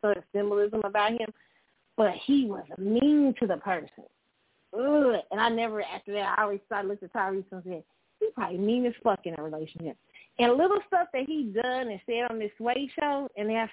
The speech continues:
seen Tyrese say in the past, I bet he a <laughs>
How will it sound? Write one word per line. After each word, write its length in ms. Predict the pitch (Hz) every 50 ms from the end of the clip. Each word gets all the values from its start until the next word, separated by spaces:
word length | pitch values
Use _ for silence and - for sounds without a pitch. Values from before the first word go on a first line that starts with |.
| _ -
seen 240 | 269 262 262 262 233 -
Tyrese 380 | 247 247 233 214 247 262 247 _ - -
say 180 | 247 240 247 233
in 60 | 208
the 100 | 180 180 -
past, 500 | 269 269 262 262 269 269 262 262 262 - _ _ _ _ _ _ _ _ _ _ _ _ _ _ _ _ _ _ _ _ _ _ _ _ _ _ _ _ _ _ _ _ _ _ _ _ _ _ _ - -
I 80 | 233
bet 160 | 202 190 180
he 180 | 185 214 180 151
a 60 |
<laughs> 0 | 147